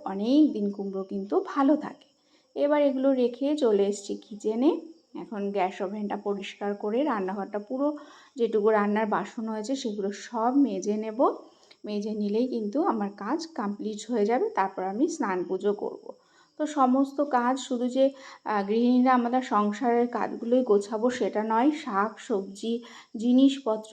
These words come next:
কিভাবে রাখলে ভালো থাকে সব দিক কিন্তু আমাদের মাথায় রেখে চলতে হয়। এই দেখো রান্নাঘরটা কিন্তু পুরো ঝা চকচকে হয়ে গেল, একটাও বাসনপত্র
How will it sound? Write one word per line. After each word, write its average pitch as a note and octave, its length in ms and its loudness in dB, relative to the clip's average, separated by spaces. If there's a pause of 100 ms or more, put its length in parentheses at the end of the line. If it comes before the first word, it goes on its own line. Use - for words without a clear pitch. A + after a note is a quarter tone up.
কিভাবে B3+ 480 2
রাখলে A3+ 380 0
ভালো G#3 340 0
থাকে A#3 300 -6
সব C4 280 -2 (120)
দিক A#3 240 -4
কিন্তু A#3 300 -6
আমাদের A3 420 0 (400)
মাথায় G3+ 420 -2
রেখে A#3 260 0
চলতে F#3+ 460 2
হয়। F3+ 240 -2 (1120)
এই G#3 180 2
দেখো G#3 300 0
রান্নাঘরটা G#3 580 0
কিন্তু G#3 280 -2
পুরো G#3+ 280 0 (200)
ঝা - 260 -6
চকচকে G#3 540 -6
হয়ে G#3 300 0
গেল, G#3 180 2 (100)
একটাও - 440 0
বাসনপত্র G#3 680 -2